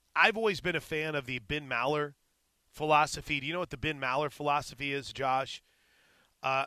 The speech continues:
the stories are always better in the loser's locker room.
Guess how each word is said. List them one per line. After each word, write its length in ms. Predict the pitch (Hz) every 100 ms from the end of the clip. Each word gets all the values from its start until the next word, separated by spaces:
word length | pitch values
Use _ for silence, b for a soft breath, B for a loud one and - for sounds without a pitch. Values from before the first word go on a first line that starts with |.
| -
the 120 | 147
stories 580 | 139 - 185 196 190 131
are 120 | 156
always 360 | 131 160 160 127
better 340 | 143 147 151
in 80 | 151
the 80 | 127
loser's 480 | 117 143 131 156 147
locker 360 | 156 156 -
room. 300 | 165 165 165